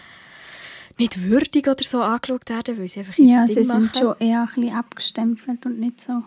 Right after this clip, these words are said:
Speaker 2: angesehen.
Speaker 1: Ja, und dann gibt's aber ja wieder so Sätze mit, «Ah ja, auch sie verschwinden in der Wand innen.»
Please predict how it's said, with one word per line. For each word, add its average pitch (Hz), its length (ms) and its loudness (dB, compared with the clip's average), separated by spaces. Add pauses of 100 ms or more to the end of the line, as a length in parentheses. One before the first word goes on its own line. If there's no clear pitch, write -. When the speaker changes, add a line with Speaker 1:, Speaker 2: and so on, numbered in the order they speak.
(120)
Speaker 2:
angesehen. 226 680 -4 (560)
Speaker 1:
Ja, 226 440 -2 (160)
und 240 100 -2
dann 262 100 2
gibt's 269 180 -4
aber 226 140 -4
ja 240 120 0
wieder 254 180 0
so 254 140 -6
Sätze 240 400 -6
mit, 226 220 -6
«Ah 220 60 -4
ja, 226 260 -2
auch 226 120 -4
sie 240 240 -4
verschwinden 220 580 -4
in 202 120 -6
der 190 160 -4
Wand 240 360 -4
innen.» 294 600 -4